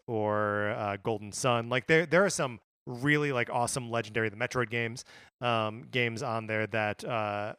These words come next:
I, I think, especially once this thing comes out, um, will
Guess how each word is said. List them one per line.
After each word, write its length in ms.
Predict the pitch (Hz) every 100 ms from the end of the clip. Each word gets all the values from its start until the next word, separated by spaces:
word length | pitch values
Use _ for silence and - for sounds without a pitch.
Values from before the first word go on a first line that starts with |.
| -
I, 280 | 135 123 127
I 40 |
think, 320 | 117 143 131 240 160 139 _ -
especially 600 | 143 139 123 175 156 147
once 260 | 120 127 123
this 180 | 123 -
thing 200 | 123 117
comes 320 | 127 117 101
out, 380 | 110 117 185 - - - _ -
um, 440 | 127 113 110 113 110
will 320 | 123 117